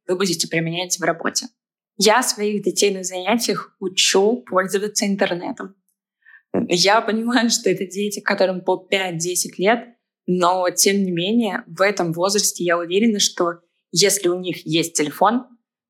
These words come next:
то нужно их учить, как пользоваться этим телефоном. И не нужно забирать его и говорить, что же ты там играешь в какие-то игры бессмысленные,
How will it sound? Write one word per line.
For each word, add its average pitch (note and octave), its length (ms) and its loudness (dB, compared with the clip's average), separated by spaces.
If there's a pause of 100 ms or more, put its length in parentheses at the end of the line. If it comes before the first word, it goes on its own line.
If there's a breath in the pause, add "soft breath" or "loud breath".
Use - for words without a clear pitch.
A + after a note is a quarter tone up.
то E3+ 600 0 (960)
нужно G#3 440 4
их F#3 340 -4
учить, G3+ 640 0
как F#3+ 300 0
пользоваться F#3 540 0
этим E3 260 0
телефоном. E3+ 640 -2 (680)
И F3+ 580 0 (560)
не G#3 360 4
нужно G#3+ 480 2
забирать F#3 580 -2
его F3+ 300 0
и D#3+ 100 4
говорить, E3 420 -4
что - 220 2
же E3 120 -4
ты - 160 -20
там E3 260 0
играешь E3 380 -2
в - 20 -20
какие-то E3 420 -2
игры B3+ 340 0
бессмысленные, E3+ 880 -2